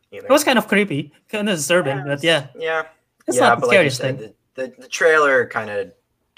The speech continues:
Speaker 1: diluted the tension for me.
Speaker 2: Yeah, a-, and as you're saying that, I feel it's just very unfortunate that that exact scene takes place in the middle of the film, which we mentioned once again, feels like the slowest out of the whole
Speaker 1: Mm-hmm.
Speaker 2: film.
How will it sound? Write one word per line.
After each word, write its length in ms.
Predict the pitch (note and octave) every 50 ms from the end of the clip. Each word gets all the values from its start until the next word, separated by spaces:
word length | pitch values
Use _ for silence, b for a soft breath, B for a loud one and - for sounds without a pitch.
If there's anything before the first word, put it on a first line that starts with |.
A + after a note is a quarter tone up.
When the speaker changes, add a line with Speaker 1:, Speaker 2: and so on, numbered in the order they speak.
| - -
Speaker 1:
diluted 420 | G#2 G2+ F#2+ G2 G2 F2+ F#2+ F#2 E2+
the 40 | -
tension 400 | - F#2+ F#2+ F#2 - - G2 G2
for 240 | - - G2 F#2+ F#2+
me. 240 | G2 G2 G2 G2 _ _ _ _ _ _ _ _ _ _ _ _ _ _ _ _ _ _ _ b b b b b b b
Speaker 2:
Yeah, 400 | b B3+ B3 G#3 F#3 F#3+ G3+ A3
a-, 60 | - -
and 280 | A3+ A#3+ A#3+ A#3 A3 D#3 _ _ _ _ -
as 180 | G3+ G#3+ G#3 -
you're 200 | B3 A#3 A#3 A3
saying 400 | G3+ - A3 G#3+ G#3 G#3+ G#3 F#3+
that, 360 | G3+ F#3+ F3+ F3 - - _ -
I 100 | F#3+ G#3
feel 220 | G3+ - B3+ A#3+ -
it's 200 | - A#3 A#3 -
just 240 | - C4+ C#4 C#4 - - - D#3+
very 260 | D#3 F3+ G3+ A3+ C4+ C#4
unfortunate 760 | C#4 G#3+ G3 G3+ - - G3 G3 F#3+ - G#3 F3 D3 C3 B2 b b b b b b b b -
that 360 | E3 C#3+ E3+ E3+ E3 - - - _ _ _ _ _ -
that 500 | E3+ C#3+ C3 C3 B2 F3 G#3 A#3+ A#3+ -
exact 420 | A3+ F#3+ E3 D3 E3+ E3+ E3 -
scene 460 | - - - A3 G#3 F3+ E3 D3+ C#3+ C#3
takes 220 | - G3 G3+ G3 -
place 540 | - _ - A#3 A3 A3+ A#3+ A3+ - - - - -
in 140 | G#3 F#3 F3
the 80 | F3 D#3+
middle 380 | D#3 D#3 D3+ D#3 E3+ F#3 A#3 A#3
of 80 | A3+ A3+
the 60 | -
film, 480 | C3 - - - G3+ F#3 D#3+ D3 D3 D3
which 180 | D#3+ D#3+ - E3+
we 80 | F3
mentioned 340 | E3 F3 F#3 F3+ - G3+ F3
once 140 | F3+ E3+ -
again, 420 | E3+ C#3+ B2+ F3+ F3 D#3+ D#3 D3 D3
feels 360 | - - G3+ G3 F#3 F#3+ -
like 180 | G3 F3+ -
the 60 | - D3+
slowest 680 | B2+ - - - F#3 F3+ E3+ - F#3+ F3 E3 D3 - -
out 160 | D#3+ D#3 D#3+
of 100 | D3 -
the 80 | D3+
whole 160 | C3 - E3+ D#3+
Speaker 1:
Mm-hmm. 100 | - -
Speaker 2:
film. 300 | F#3 E3+ D#3 C#3+ C#3+